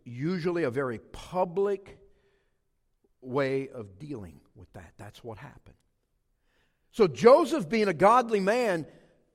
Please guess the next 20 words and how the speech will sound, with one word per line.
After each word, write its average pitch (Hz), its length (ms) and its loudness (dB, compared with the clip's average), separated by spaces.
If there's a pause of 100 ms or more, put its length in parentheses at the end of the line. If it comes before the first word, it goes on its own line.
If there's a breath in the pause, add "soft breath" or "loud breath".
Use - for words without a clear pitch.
(2750)
you 196 140 2
know, 185 160 6
finds 240 400 4
out 262 260 2
that, 196 280 0
that, 190 240 2
that 180 160 2
Mary 202 540 2
is 165 220 -12
pregnant. 233 760 0
And 185 100 -2
so 196 160 4
he's 294 220 2
contemplating, 190 1080 2
"What 262 240 6
am 254 200 2
I 233 160 2
going 220 300 -2
to 180 100 -6
do? 170 380 -2